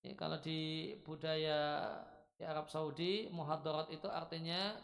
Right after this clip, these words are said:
ceramah tematik, durus ilmiah itu artinya ngaji kitab. Wa ghairi dzalika, dan yang lainnya, mimma fi an-naf'u, yaitu kegiatan-kegiatan yang bermanfaat,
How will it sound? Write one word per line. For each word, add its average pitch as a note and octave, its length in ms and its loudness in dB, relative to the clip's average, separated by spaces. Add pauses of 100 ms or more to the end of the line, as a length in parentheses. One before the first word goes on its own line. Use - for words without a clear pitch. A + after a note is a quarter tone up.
ceramah D#3+ 320 0
tematik, E3 680 0 (520)
durus E3+ 320 0
ilmiah D#3+ 480 0
itu D#3+ 200 -4
artinya D#3+ 680 0 (480)
ngaji D#3+ 320 -4
kitab. - 640 0 (3000)
Wa F#3+ 320 6
ghairi B3+ 320 4
dzalika, A3 480 4
dan G3 160 4
yang F#3 240 4
lainnya, G3+ 400 2
mimma F#3 320 2
fi F3 160 0
an-naf'u, E3+ 960 0
yaitu E3 240 -4
kegiatan-kegiatan E3 1120 -2
yang D#3 160 -2
bermanfaat, D#3 880 0